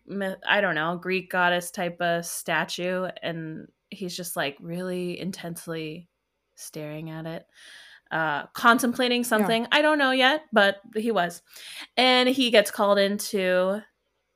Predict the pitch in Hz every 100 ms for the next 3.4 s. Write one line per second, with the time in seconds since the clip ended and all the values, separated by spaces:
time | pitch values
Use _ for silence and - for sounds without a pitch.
0 | _ - 170 247 311 - 170 175 196 -
1 | 165 190 220 175 165 165 180 202 - _
2 | 180 170 165 170 170 170 170 170 165 -
3 | 175 170 170 175